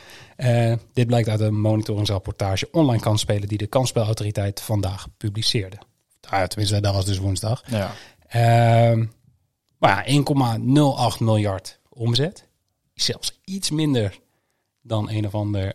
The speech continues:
Speaker 1: onderzoeks-, onderzoeksbureau had ingeschat. Die hadden volgens mij de markt ingeschat op één komma tweeëntwintig miljard.
Speaker 2: Oké. Dat is nog
Speaker 1: <laughs> Maar als-, alsnog
Speaker 2: alsnog
Speaker 1: bizar.
Speaker 2: behoorlijk fors, ja.
Speaker 1: En, ehm,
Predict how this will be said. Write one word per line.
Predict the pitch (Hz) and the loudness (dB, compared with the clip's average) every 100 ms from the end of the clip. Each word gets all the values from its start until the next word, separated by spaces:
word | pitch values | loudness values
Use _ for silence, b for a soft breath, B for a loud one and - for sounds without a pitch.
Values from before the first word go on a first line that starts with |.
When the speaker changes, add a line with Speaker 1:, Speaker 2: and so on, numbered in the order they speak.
| - | -8
Speaker 1:
onderzoeks-, | 131 110 98 101 - - 107 - | -4 -2 -2 -6 -10 -8 -8 -4
onderzoeksbureau | 120 107 107 - 110 101 101 | -2 -2 -4 -6 -2 2 2
had | 98 | 2
ingeschat. | 104 123 - - 143 | 0 0 0 0 2
Die | 117 | 2
hadden | 107 | -2
volgens | 107 110 | -4 -4
mij | 117 | -2
de | 113 | -2
markt | 107 110 | 0 -2
ingeschat | 107 110 - 113 | -2 -4 -4 -6
op | - | -4
één | 117 | -4
komma | 107 104 | 0 -2
tweeëntwintig | - 110 104 - 117 127 - | -2 -2 -2 -2 -2 -2 -2
miljard. | 135 143 180 110 | -2 -2 -4 -8
Speaker 2:
Oké. | 101 90 110 _ _ _ _ _ _ _ | -10 -12 -12 _ _ _ _ _ _ _
Dat | - | -14
is | - | -12
nog | - - | -8 -2
Speaker 1:
<laughs> | - - | 2 6
Maar | 185 | 6
als-, | - 160 - 151 | 6 4 4 2
alsnog | 123 123 120 117 95 | 2 4 6 6 4
Speaker 2:
alsnog | 98 | 4
Speaker 1:
bizar. | 110 113 107 104 | 4 4 4 4
Speaker 2:
behoorlijk | 107 107 | 2 0
fors, | - 120 123 | -4 -6 -4
ja. | - 101 92 B B B B | -4 -6 -8 B B B B
Speaker 1:
En, | - 107 107 110 | 0 2 4 0
ehm, | - 120 113 113 110 110 110 110 110 110 107 | 2 4 6 6 6 6 6 6 6 4 2